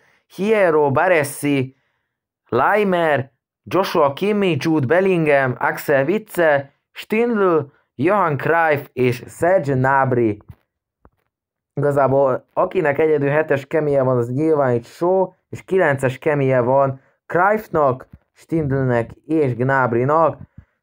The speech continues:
Foot draft summary, százkilencven. G G, srácok. Na, akkor itt is vagyunk a főmenüben. Most pedig nyomatjunk egy retro draftot. Ugye a retro draft fu-, fut tizenegy, fut huszonegy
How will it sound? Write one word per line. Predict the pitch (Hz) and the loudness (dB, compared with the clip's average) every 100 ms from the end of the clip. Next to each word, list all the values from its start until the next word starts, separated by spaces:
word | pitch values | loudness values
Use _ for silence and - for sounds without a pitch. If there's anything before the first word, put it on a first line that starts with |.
| _ | _
Foot | - 180 | -4 -2
draft | 151 123 123 | 2 0 0
summary, | - 185 190 170 143 120 - _ | -2 0 2 2 2 0 -4 _
százkilencven. | - - 196 226 131 - 151 135 113 110 - 104 92 85 _ _ _ | -20 -4 0 2 0 -2 0 2 2 -2 -2 0 0 -4 _ _ _
G | - - 185 202 147 120 | -14 -6 -2 -2 -4 -6
G, | 139 139 | -4 -4
srácok. | 107 - 95 90 - 87 - _ _ _ _ _ _ _ _ _ - _ _ - 117 147 170 190 | -4 -2 -2 -4 -6 -10 -10 _ _ _ _ _ _ _ _ _ -20 _ _ -10 -4 -2 -2 2
Na, | 190 165 | 4 4
akkor | 151 175 | 2 0
itt | 175 | 0
is | 143 | -2
vagyunk | 131 143 127 | -2 -2 0
a | 127 | -2
főmenüben. | - 175 165 131 127 123 143 170 - _ _ | 0 0 2 0 0 0 0 -2 -6 _ _
Most | - 233 | -4 -2
pedig | 214 185 | 0 0
nyomatjunk | 233 226 - 147 135 | 0 -2 -2 -2 0
egy | 135 131 | 0 2
retro | 147 147 127 120 | 0 0 -2 0
draftot. | 110 113 113 - 156 170 | 2 0 0 -2 -2 0
Ugye | 147 127 | 0 2
a | |
retro | 151 190 131 127 | 2 0 -2 0
draft | 120 143 135 | 2 0 0
fu-, | - - 165 | -8 -10 -10
fut | 165 - 180 - | -8 -6 -6 -4
tizenegy, | 151 143 135 127 | -6 -4 -2 -2
fut | 127 165 165 | -4 -8 -8
huszonegy | 143 131 123 117 127 | -10 -8 -4 -2 -2